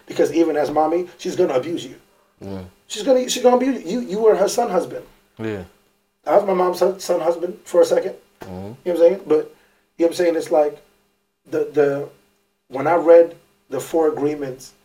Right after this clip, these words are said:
Speaker 1: it were things that I had already knew, but now I had to go and, like,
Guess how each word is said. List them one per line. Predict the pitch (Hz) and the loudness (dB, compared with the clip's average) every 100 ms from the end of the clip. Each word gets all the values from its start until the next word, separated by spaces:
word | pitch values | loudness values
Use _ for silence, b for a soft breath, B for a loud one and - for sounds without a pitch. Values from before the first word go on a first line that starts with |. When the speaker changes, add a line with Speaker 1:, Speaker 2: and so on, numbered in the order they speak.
| _ _ _ _ _ _ | _ _ _ _ _ _
Speaker 1:
it | 165 160 | -4 -2
were | 151 | -2
things | - 170 147 | 0 -2 0
that | 151 | 2
I | 147 | 2
had | 151 | 2
already | 156 151 139 | 2 2 0
knew, | 127 135 156 165 170 | -4 -4 -2 -2 -4
but | 135 127 | -6 -4
now | 135 143 | -2 0
I | |
had | 139 139 | -2 -4
to | 123 | -4
go | 143 139 | -4 -4
and, | 131 | -6
like, | 127 123 | -8 -8